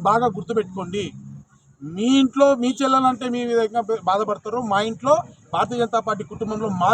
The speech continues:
చెల్లెలంటే కూడా మేము అంతే బాధపడతాం. ఇది మీరు గమనించాలి. మీకు దమ్ముంటే చేతనైతే అనండి, మొగనాలు మా, మా, మా మీద ఏ-,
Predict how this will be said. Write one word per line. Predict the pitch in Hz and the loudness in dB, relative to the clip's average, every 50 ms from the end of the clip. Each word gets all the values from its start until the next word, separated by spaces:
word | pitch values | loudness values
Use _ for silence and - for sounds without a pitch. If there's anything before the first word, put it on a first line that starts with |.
| 233 240 | 2 2
చెల్లెలంటే | 240 233 233 233 226 214 208 - 214 208 | 0 2 2 2 2 0 -2 -4 -6 -6
కూడా | 220 240 247 | -4 -4 -4
మేము | 233 214 208 | -2 -4 -4
అంతే | - 214 247 226 | -4 -2 0 0
బాధపడతాం. | 214 208 202 190 180 180 - 160 127 - - _ - - - | 2 2 2 0 -2 -6 -10 -14 -18 -18 -20 _ -20 -16 -12
ఇది | 202 220 226 | -8 -4 -2
మీరు | 220 208 180 185 | -2 -4 -2 -2
గమనించాలి. | 185 202 220 214 190 160 190 175 151 135 - - _ _ _ _ 214 | -2 -2 -2 -4 -4 -4 -4 -4 -4 -4 -10 -18 _ _ _ _ -8
మీకు | 233 220 240 - 170 | -4 -4 -4 -2 -2
దమ్ముంటే | 202 214 233 262 262 - 311 - - 262 | -2 0 0 -2 -4 -4 -10 -10 -4 -4
చేతనైతే | 240 240 - 254 262 262 254 262 | -2 -2 -2 -6 -6 -4 -2 0
అనండి, | 247 285 302 294 262 233 | 0 0 0 0 -2 0
మొగనాలు | 233 254 269 277 269 262 247 233 | 0 2 2 2 2 0 0 0
మా, | 226 220 214 | 0 0 2
మా, | 214 208 208 | 0 0 2
మా | 220 233 240 | 2 2 2
మీద | 254 262 254 247 240 233 | 2 2 2 2 2 2
ఏ-, | 226 220 | 0 -2